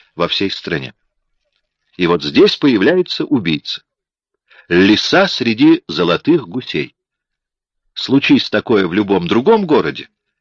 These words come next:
ты бы и читать об этом не стал». Следя за голосом, Хедли заявил: «Защищать людей, которым я служу, мой долг.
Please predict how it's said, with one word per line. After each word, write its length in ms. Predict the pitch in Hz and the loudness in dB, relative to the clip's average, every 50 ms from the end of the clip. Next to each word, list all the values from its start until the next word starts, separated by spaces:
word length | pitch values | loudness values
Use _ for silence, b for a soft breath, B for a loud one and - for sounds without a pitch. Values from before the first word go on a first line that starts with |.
| _ _ _ _ _ _ _ _ _ | _ _ _ _ _ _ _ _ _
ты 140 | - 131 160 | 0 2 2
бы 180 | 165 208 208 | 4 2 2
и 40 | 202 | 2
читать 500 | - - 208 - - 107 98 98 - 110 | 2 2 0 2 0 0 -2 -2 -2 -6
об 140 | 101 90 92 | -6 -4 -4
этом 280 | 90 - - 85 80 | -6 -6 -6 -10 -10
не 100 | 82 90 | -10 -12
стал». 400 | 90 - - - - 80 73 - _ _ _ _ _ _ _ _ _ _ _ _ _ _ _ _ _ _ _ _ _ _ _ _ _ _ _ _ - - _ _ _ _ _ _ _ _ _ _ _ _ _ - | -12 -14 -14 -12 -12 -12 -12 -14 _ _ _ _ _ _ _ _ _ _ _ _ _ _ _ _ _ _ _ _ _ _ _ _ _ _ _ _ -20 -20 _ _ _ _ _ _ _ _ _ _ _ _ _ -14
Следя 540 | - - 90 87 85 101 104 104 101 - - - | -8 -4 -4 -2 0 0 0 2 0 0 -2 -4
за 180 | 78 76 78 | -4 -2 -2
голосом, 480 | 71 85 117 156 156 147 - - 143 139 | 0 2 2 2 0 0 -2 -4 -6 -6
Хедли 380 | - - 101 104 101 104 107 | -4 -2 -2 -2 -2 -2 -6
заявил: 440 | 110 85 90 90 80 73 76 76 73 B B B B B B B B | -6 -4 -2 -2 -2 0 -2 -2 -4 B B B B B B B B
«Защищать 760 | - - 82 80 - - - 85 - - - 95 101 95 - | -8 -4 -4 -2 -2 -2 -2 -2 -2 -2 0 0 0 0 0
людей, 340 | 92 95 90 80 92 101 104 | -2 -2 0 2 4 4 4
которым 420 | - - 92 - 92 92 98 92 87 | 2 0 -2 0 0 0 0 0 -2
я 200 | 76 78 90 95 | -2 -2 -2 -2
служу, 420 | - - 82 82 76 76 85 95 | -2 -4 -4 -6 -4 -2 -2 -2
мой 240 | 90 87 90 85 80 | 0 0 0 -2 -2
долг. 560 | 65 104 117 127 117 - _ - - - - | 0 2 2 2 2 0 _ -10 -16 -16 -18